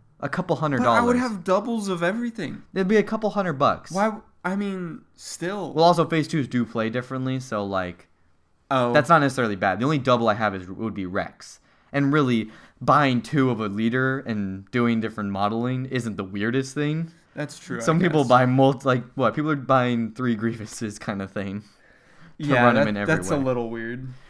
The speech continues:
Speaker 1: So, like, I'm not that crazy. But, yeah, Phase Twos are a different unit than Phase Ones. They play differently.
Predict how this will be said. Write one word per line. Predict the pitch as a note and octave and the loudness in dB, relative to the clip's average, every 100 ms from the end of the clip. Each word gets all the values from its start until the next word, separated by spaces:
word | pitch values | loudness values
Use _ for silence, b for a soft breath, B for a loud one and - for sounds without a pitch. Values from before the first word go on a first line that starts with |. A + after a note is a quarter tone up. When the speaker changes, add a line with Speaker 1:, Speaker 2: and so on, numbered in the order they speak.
| B | B
Speaker 1:
So, | - C3 A2+ G#2+ G#2 - - | -2 2 4 2 -2 -8 -8
like, | B2 B2 | -4 0
I'm | C3+ | 2
not | E3 D3+ | 2 2
that | B2+ B2+ | 0 -2
crazy. | - - F#2+ F#2+ A#2 - _ b b b - | -12 -16 -14 -14 -14 -18 _ b b b -2
But, | B2 A2 G#2 - - - - - - | 2 2 0 -6 -16 -20 -20 -20 -6
yeah, | C3+ | -4
Phase | A2+ E3 C#3 | 0 0 0
Twos | C#3 A2+ | 0 0
are | A#2 G#2+ | 2 2
a | |
different | F#2+ G#2+ G2 F#2+ | 0 -6 -8 -8
unit | G2+ F2+ F2+ | -8 -8 -8
than | G2 | -10
Phase | F2 F2+ F#2 | -8 -12 -10
Ones. | G2 F2 F#2 | -10 -10 -10
They | G2+ | -10
play | F#2+ B2+ G#2 F#2 | -8 -4 -4 -6
differently. | F#2 - F2+ F2+ F2 | -10 -12 -12 -12 -14